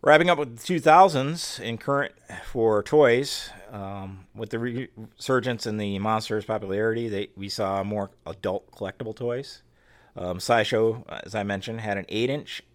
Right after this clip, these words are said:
and twelve inch figures for Frankenstein. Um, then they went through and did all the monsters, I think. And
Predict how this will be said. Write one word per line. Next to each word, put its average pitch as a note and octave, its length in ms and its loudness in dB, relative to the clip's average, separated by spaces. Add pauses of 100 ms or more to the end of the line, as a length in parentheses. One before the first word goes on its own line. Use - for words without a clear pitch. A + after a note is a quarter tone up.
and C3+ 220 -6
twelve D3 340 -4
inch G#2+ 160 -12
figures F2 600 -12 (300)
for G2 120 -14
Frankenstein. E2 640 -14 (640)
Um, F2 340 -8
then A2 200 -4
they G2+ 100 0
went G#2 180 -6
through G#2+ 220 -4
and F2+ 100 -4
did G2 80 0
all F#2 220 0
the E2 60 -6
monsters, D2 440 -12
I - 40 -18
think. E2 220 -16
And F2+ 160 -12